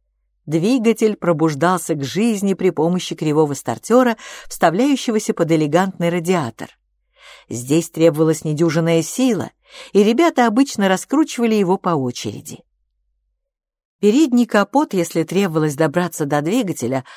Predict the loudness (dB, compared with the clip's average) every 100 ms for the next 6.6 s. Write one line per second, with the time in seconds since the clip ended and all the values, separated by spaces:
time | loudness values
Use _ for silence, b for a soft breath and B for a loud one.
0 | B -4 -4 -2 0 0 0 0 0 -2
1 | 0 2 2 2 2 2 0 0 -2 0
2 | 0 -2 -2 -2 0 0 -2 B B B
3 | B 4 4 2 -2 0 2 2 2 -2
4 | -2 0 0 0 -2 -6 -6 -8 -4 -6
5 | -4 -10 -2 0 0 0 0 0 0 0
6 | -2 -4 -2 -2 -2